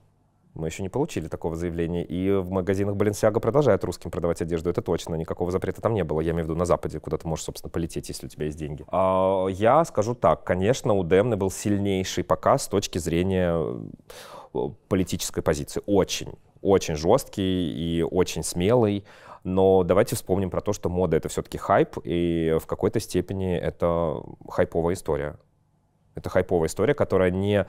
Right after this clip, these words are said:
протянута сейчас на всё это время внутри бренда. Да, был большой показ с заявлением двух последних луков, обратите внимание, и, а, некого месседжа Демны, где он говорит не про политическую ситуацию, он говорит про то, что он когда-то был беженцем,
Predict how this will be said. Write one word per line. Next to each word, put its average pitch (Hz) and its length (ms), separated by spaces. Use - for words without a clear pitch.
протянута 98 600
сейчас - 560
на 92 100
всё - 180
это 87 160
время 90 320
внутри 95 300
бренда. 76 440
Да, 90 200
был 82 120
большой 85 300
показ 107 340
с 143 40
заявлением 127 500
двух 107 260
последних 92 500
луков, 87 260
обратите 85 360
внимание, 85 540
и, 101 320
а, 85 720
некого 90 340
месседжа 87 400
Демны, 85 600
где 85 160
он 85 100
говорит 87 380
не 85 80
про - 140
политическую - 560
ситуацию, 80 400
он 78 40
говорит 80 200
про 78 100
то, 85 140
что - 160
он 85 80
когда-то 82 360
был 90 120
беженцем, 98 580